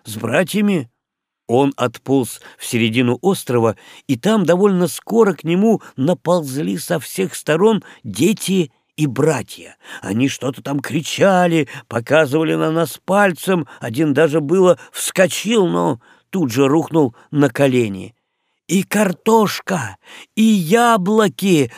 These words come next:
доносилось до нас. Потом они также расползлись в разные стороны,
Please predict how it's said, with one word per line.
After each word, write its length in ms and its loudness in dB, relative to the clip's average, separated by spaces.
доносилось 680 0
до 180 2
нас. 340 0
Потом 480 0
они 240 2
также 560 -2
расползлись 920 -2
в 120 -6
разные 380 0
стороны, 540 0